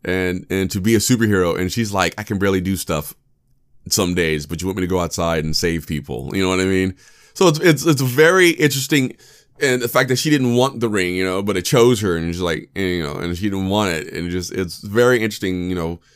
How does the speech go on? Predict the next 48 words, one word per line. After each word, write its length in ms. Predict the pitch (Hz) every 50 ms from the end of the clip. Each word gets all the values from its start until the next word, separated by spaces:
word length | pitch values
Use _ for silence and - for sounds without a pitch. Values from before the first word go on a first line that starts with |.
| _ _ _ -
usually 340 | 98 113 110 104 110 101
when 100 | 101 98
you 100 | 98 98
get 140 | 90 101 90
chosen 360 | - - 117 101 98 95 98
to 60 | 95 87
be 140 | 90 90
a 40 | 87
hero, 260 | 85 95 98 98 92
you, 260 | 87 90 95 98 - - _ _ _ - -
more, 360 | - - 349 349 339 294 220
more 720 | 214 220 220 220 226 233 247 254 247 240 240 240 233 - -
often 360 | 185 196 214 208 - 185 185
than 160 | 180 170 156
not, 260 | 156 156 139 127 -
you 140 | 117 120 117
choose 300 | 107 - - 123 113 104
to 60 | 104
be 80 | 104 110
the 100 | 98 101
hero. 220 | 107 110 110 98
But 140 | 87 87 90
she 120 | - - 113
was 100 | 110 107
like, 120 | 107 -
"I 40 | 110
didn't 200 | 117 113 110 110
want 160 | 123 156 151
this 140 | 117 98 -
'cause 200 | - 104 95 - -
I 80 | 127
don't 240 | 107 110 110 - -
want 220 | - 113 110 107
to 60 | 123 127
have 100 | 113 -
to 100 | 95 95
do 240 | 92 113 120 127
this." 300 | 117 107 95 87 85 -
And 80 | 82 85
it's 160 | 82 - -
like, 200 | 90 87 82 -
"I 60 | 95
don't 180 | 95 95 110 120
even 220 | 120 113 113 110
like 200 | 107 107 110 107 - -
doing 500 | 90 104 107 107 110 113 110 107 104 - - -
anything 540 | 120 120 113 113 - 92 85 82 82 87 85
because," 200 | 87 - -